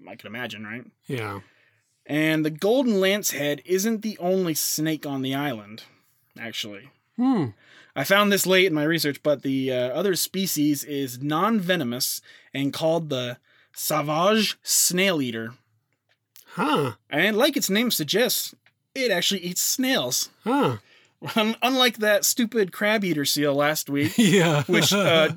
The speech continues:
Speaker 1: name it a crab eater and doesn't even eat crab.
Speaker 2: <laughs>
Speaker 1: Uh, that, that's still annoying, huh?
Speaker 2: Yeah.
Speaker 1: Um, oh, and good news for everybody. Uh, the golden lancehead, they do not swim.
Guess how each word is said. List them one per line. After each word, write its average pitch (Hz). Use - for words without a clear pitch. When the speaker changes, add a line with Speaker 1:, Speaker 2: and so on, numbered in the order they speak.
Speaker 1:
name 190
it 175
a 151
crab 185
eater 147
and 156
doesn't 175
even 160
eat 165
crab. 165
Speaker 2:
<laughs> 143
Speaker 1:
Uh, 226
that, 143
that's -
still 220
annoying, 135
huh? 151
Speaker 2:
Yeah. 127
Speaker 1:
Um, 143
oh, 160
and 170
good 220
news 202
for 180
everybody. 180
Uh, 117
the 123
golden 202
lancehead, 156
they 147
do 180
not 175
swim. 117